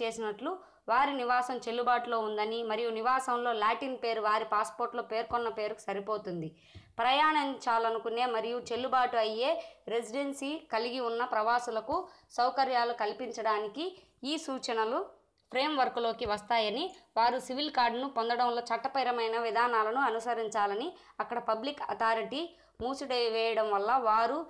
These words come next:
దానిని పొందలేకపోయారని ఆ వర్గాలు పేర్కొన్నాయి.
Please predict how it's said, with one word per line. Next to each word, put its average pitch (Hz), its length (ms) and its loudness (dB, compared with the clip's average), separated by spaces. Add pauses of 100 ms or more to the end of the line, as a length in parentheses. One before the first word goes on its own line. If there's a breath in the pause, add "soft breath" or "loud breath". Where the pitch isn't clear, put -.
(240 loud breath)
దానిని 254 320 0
పొందలేకపోయారని 226 1080 0 (240 loud breath)
ఆ 240 120 6
వర్గాలు 220 440 2
పేర్కొన్నాయి. 202 680 -2